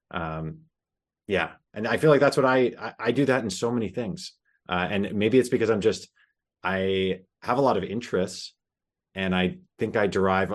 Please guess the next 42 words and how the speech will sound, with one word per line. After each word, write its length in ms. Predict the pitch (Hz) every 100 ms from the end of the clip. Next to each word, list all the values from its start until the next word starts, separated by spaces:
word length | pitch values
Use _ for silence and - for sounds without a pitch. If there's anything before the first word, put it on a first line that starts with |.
| 98
we've 180 | 101
talked 200 | 95 95
about 220 | 98 98 98
entertainment 560 | 98 92 107 101 98
value. 320 | 90 80 78 78
I 100 | 90
think 160 | -
I 60 | 101
derive 300 | 87 92 90
a 40 |
lot 160 | 90 85
of 120 | 90
entertainment 680 | 92 92 - 107 110 113 82
value 540 | 87 82 80 80 78 - _ _
out 140 | 85 87
of 120 | 80
these 180 | 90 87
things. 240 | 90 87
And 80 | 85
I, 140 | 90 98
I 160 | 104 131
have 160 | 151
not 260 | 107 113 -
been 340 | 107 92 85 _ -
hyper-focused 760 | 98 92 90 92 87 87 -
on 220 | 87 87
exploring 460 | 85 - 90 87 85
the 80 | 80
frontier. 540 | 85 82 78 90 78 _ -
I 40 |
wanna 200 | 92 143
get 180 | 139 110
better, 420 | 90 85 113 143 _ _ _ -
but 380 | 98 92 90 -
I, 300 | 92 92 87 -
I 100 | 85
don't 220 | 101 95
know 200 | 95 95
that, 260 | 90 90 78 _ _ _ _
um, 600 | - 80 80 78 78 - - _ _ _ -
yeah, 140 | 117
I, 120 | 95